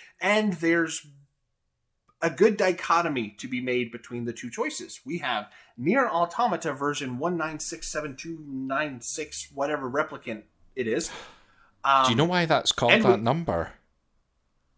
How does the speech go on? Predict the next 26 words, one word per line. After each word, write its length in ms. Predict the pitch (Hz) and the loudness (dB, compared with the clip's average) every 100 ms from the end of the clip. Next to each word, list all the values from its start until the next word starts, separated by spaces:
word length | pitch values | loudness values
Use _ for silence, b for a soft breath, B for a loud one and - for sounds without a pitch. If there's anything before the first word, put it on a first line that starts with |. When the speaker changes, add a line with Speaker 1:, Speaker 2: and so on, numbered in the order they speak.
| _ - | _ -6
Speaker 1:
Uh, 260 | 131 127 131 | 2 4 4
I 40 | |
don't 260 | 196 202 170 | 2 0 -2
exactly 340 | 156 175 180 | -4 -4 -4
know 100 | 185 | -4
why 200 | 185 254 | -2 -4
it's 200 | 101 - | -6 -8
called 200 | - 104 | -8 -8
that 120 | 101 | -8
number. 300 | 107 104 98 - | -10 -10 -8 -6
Speaker 2:
It's 200 | 143 - | -4 -4
because 580 | - - 143 147 127 - | -6 -4 -2 -2 -2 -2
the, 280 | 131 117 110 | 2 2 2
the 180 | 113 107 | 0 2
version 640 | 113 120 135 160 127 104 | 6 6 6 2 2 2
one 260 | 104 107 | 2 2
point 340 | 107 110 101 87 | 2 0 0 -2
whatever 460 | 90 - - 87 B B 113 - | -6 -4 -4 -6 B B -12 -4
is 200 | 104 - | -2 -2
the 120 | 107 | 0
square 560 | - - - 120 131 127 | 0 0 2 4 6 4
root 560 | 98 110 117 - - - | 6 4 4 -2 -12 -6
of 320 | 110 92 101 104 | -4 -4 -2 2
one 300 | 104 104 101 | 4 2 2
point 400 | - 98 98 - | 2 2 -2 -4
five. 680 | 113 107 135 98 87 - | -2 0 -2 -4 -8 -14